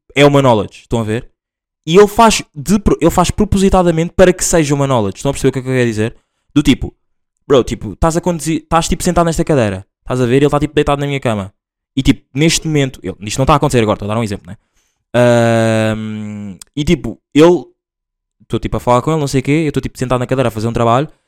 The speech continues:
e ele diz, tipo, pá, olha, mano, estuda, mano, faz mesmo uns trabalhos porque é bué importante,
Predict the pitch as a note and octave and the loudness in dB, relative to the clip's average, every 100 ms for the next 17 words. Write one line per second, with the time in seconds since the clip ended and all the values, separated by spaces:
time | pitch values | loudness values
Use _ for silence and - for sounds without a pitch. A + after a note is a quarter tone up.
0 | _ _ C#3 D3+ E3+ C#3 C#3 _ _ A2+ | _ _ 2 2 2 -4 -6 _ _ 0
1 | A#2 G#2 F#2+ F#2 - C3+ C3 A#2 G#2+ G2 | 2 0 -4 -12 -10 -2 -2 -2 -6 -8
2 | A#2+ C3 B2+ B2 B2 B2+ B2+ - - B2 | -8 -8 -8 -8 -4 -4 -4 -8 -6 -4
3 | C3+ C3 C3 B2 B2 B2+ C3 C#3 | -4 -4 -6 -6 -4 -4 -4 -6